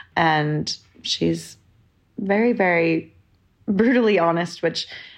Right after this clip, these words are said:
you know, I said to her on the podcast, I think is just so important because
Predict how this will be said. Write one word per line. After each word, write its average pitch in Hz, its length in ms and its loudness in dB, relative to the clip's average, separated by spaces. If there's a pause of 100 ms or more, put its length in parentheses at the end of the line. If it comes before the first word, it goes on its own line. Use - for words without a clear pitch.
(160)
you 180 100 0
know, 165 120 2
I 160 80 2
said 170 220 -2
to 180 80 0
her 165 120 2
on 156 120 0
the 156 80 -4
podcast, 151 540 -2
I 160 100 -2
think 156 240 -6
is 147 300 -2
just - 400 -2
so 156 320 2
important 151 680 -2
because - 540 0